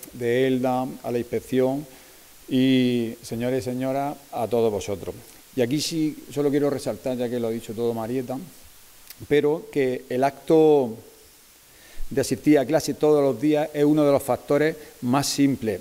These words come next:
y uno de los requisitos más importantes que contribuye al éxito académico. Las cla-, las clases presenciales son de gran importancia para la formación de las habilidades cognitivas, físicas, sociales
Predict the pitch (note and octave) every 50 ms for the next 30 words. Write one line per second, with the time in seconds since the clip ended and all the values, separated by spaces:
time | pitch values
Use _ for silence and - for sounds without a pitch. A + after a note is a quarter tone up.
0 | - - B2 C3 C#3+ D#3+ F3+ E3+ F3+ E3+ D#3 C#3+ C3 C#3 B2 A2 A#2 - - E3+
1 | E3 - F3+ D#3 C#3 C3 C3 D3 C#3 - E3+ D#3+ - D3 C3+ - - - D#3 D#3+
2 | - F3 - - C#3+ A#2+ C#3+ B2+ A#2 - B2 B2 B2+ D3 D#3+ E3+ F3+ G3 F#3 -
3 | B2 B2+ C#3 D3 - - - E3+ D#3 F3+ E3 B2+ B2 A2+ A#2+ A#2 A2+ A2 - A2
4 | G2 G2 - - - - - - - - - - - - A2+ A2 - D3+ C#3+ E3
5 | F3+ G3 G3+ - C3 C3 B2+ C3 B2+ - - D#3 D#3+ D#3 - F#3 F#3+ F#3 E3+ D3
6 | - C3 A2+ G#2 - D3 D#3 D#3+ D3+ D#3 F#3 A#3 - - - - - - - -
7 | - - - - - - D3 D3+ D#3 D#3 D3+ D3 D3+ D3+ D3 - - B2+ A2+ -
8 | - D3+ E3 D#3+ F#3+ F#3+ F3+ D3 D3+ C3+ C3 B2+ B2 A#2 - - B2 A2 A2+ A2+
9 | G#2+ - C#3 C#3 D#3 F3 G3+ A3 C4+ - - A#2+ C3 B2+ B2+ B2 A#2+ A#2+ A#2 A#2
10 | A#2 B2 C3 C#3+ D#3+ D#3+ - - C#3+ C3 B2+ B2 A2+ G#2 C3+ D3+ D#3 E3+ E3+ F3+
11 | F3+ F3 - - - - - - - - - - - - - - - - - -
12 | - D3 D3+ D3 - D#3+ C3 B2+ E3 E3 E3 - - C3 A2+ - - C#3 D3 D3+
13 | D#3 E3 E3+ F3+ G3 F#3+ -